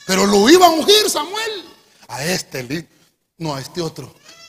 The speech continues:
Y el Señor, "No, tampoco no es ese". No los ungió. Él andaba el cuerno ahí del aceite, listo para ungirlos. Pero no los ungió, porque le dijo el Señor, "Es, ¿a quién?".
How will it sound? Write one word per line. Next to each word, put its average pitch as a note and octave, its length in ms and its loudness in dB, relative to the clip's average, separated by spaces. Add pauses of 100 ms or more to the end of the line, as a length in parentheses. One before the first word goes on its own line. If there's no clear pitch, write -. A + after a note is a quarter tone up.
(140)
Y E3 100 -8
el D#3+ 80 -4
Señor, F3 180 -4
"No, G3+ 140 -2
tampoco G3 420 -2
no G3+ 80 -4
es F#3+ 80 -4
ese". G#3 240 -8 (380)
No F3 160 -4
los B3+ 200 -2
ungió. C4+ 360 -6 (1000)
Él G#3+ 120 2
andaba D#4 320 4
el C4 120 0
cuerno D4 500 2
ahí D4+ 180 -2
del C4+ 140 -4
aceite, A3 680 -6 (340)
listo C4+ 320 -4
para G3+ 220 -6
ungirlos. B3+ 680 -8 (1400)
Pero G3 160 -2
no G3+ 120 2
los A#3+ 180 -2
ungió, C4 580 -4 (380)
porque A#3 220 0
le A3+ 100 2
dijo C4+ 120 -4
el C#4+ 60 -4
Señor, D4 460 2
"Es, G4 560 2 (340)
¿a G#3 100 2
quién?". G3+ 320 0